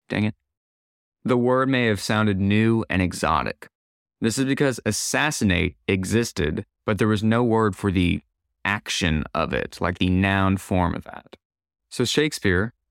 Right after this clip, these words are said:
utilizing an old French suffix, which I believe is the same suffix that's used in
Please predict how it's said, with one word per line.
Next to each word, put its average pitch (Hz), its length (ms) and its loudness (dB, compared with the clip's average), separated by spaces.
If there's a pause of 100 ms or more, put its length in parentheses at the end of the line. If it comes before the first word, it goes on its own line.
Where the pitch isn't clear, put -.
utilizing 101 880 2
an 98 260 0
old 107 340 0
French 117 440 -2
suffix, - 760 -4 (680)
which 107 240 2
I 107 120 2
believe 107 640 4
is 92 120 2
the 95 120 4
same 101 560 2
suffix 95 460 0
that's 90 240 0
used 90 280 4
in 85 140 2